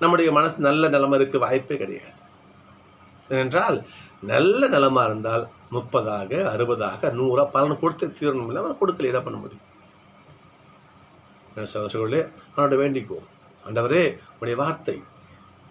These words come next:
என் உள்ளத்திலே, இல்லையா, என் உள்ளத்திலே முப்பதாக, அறுபதாக, நூறாக பலன் தர."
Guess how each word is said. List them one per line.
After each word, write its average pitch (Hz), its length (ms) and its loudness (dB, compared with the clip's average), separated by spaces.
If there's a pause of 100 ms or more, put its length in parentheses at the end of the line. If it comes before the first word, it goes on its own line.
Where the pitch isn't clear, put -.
என் 110 100 -6
உள்ளத்திலே, 131 640 2 (1120)
இல்லையா, 143 380 0 (220)
என் 120 80 -4
உள்ளத்திலே 139 500 2 (260)
முப்பதாக, 98 600 -6 (280)
அறுபதாக, 104 640 0 (320)
நூறாக 127 460 2
பலன் 120 320 0
தர." 110 340 -4